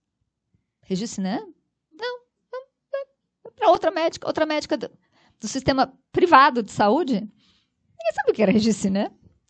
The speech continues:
Ou seja, no sistema privado, as pessoas não registram, porque nem tão aí, nem sabem o que que é esse registro Sinan. E no público dá os números assustadores. Mas por que que a minha médica não sabe?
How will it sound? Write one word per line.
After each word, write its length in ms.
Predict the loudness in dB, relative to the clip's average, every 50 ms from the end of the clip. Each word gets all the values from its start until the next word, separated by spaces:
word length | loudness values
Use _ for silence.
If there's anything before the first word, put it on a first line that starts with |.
| -20 -20 -16 -4 4
Ou 100 | 4 4
seja, 360 | 6 6 6 6 4 0 -2 -4 _ _ -20 -20 -20 -16 _ -2
no 100 | -2 -2
sistema 720 | 0 -2 0 6 8 8 8 8 4 2 2 2 -2 -6 -12 _ _ _ _ _ _ _ -2
privado, 600 | 0 0 2 4 6 6 6 6 4 2 -2 -4
as 140 | -4 -6 -6
pessoas 400 | -6 -6 -4 -2 -2 -4 -4 -4
não 240 | -6 -4 -2 0 2
registram, 400 | 2 2 2 2 0 0 -2 -4 0
porque 160 | 0 0 0
nem 240 | 0 -2 -2 -2 -2
tão 200 | 0 0 2 2
aí, 240 | 2 2 2 0 0
nem 200 | -2 -2 -4 -4
sabem 520 | 0 4 6 6 6 6 4 0 -4 -6 -8 -16 _ _ _ _
o 80 | -18 -14
que 180 | -8 -8 -6
que 100 | -2 0
é 60 | 0 0
esse 120 | 0 2
registro 320 | 2 2 2 2 -2 -4 -4
Sinan. 320 | -4 -4 -4 -4 -8 -14 -20 _ _ _ _ _ -20 -20 -20 -20 _ _ -6
E 80 | -4 -2
no 100 | -2 0
público 400 | 0 0 0 -2 -2 -6 -8 -6
dá 360 | -4 -2 0 0 0 -2 -4 -10 _ _
os 180 | -8 -8 -6 -2
números 400 | 0 0 2 2 2 2 0 -4 -4
assustadores. 440 | -6 -6 -6 -2 -2 -2 -2 -2 -6 -8 -12 -20 -18 -14
Mas 120 | -12 -10
por 180 | -4 -4 -4 -4
que 240 | -2 0 2 2 2
que 200 | 2 0 0 2
a 40 | 2
minha 140 | 2 0 -2
médica 380 | -2 -2 -4 -6 -6 -8 -8
não 100 | -8 -8
sabe? 500 | -10 -10 -12 -12 -12 -14 -18 -20 -20 -20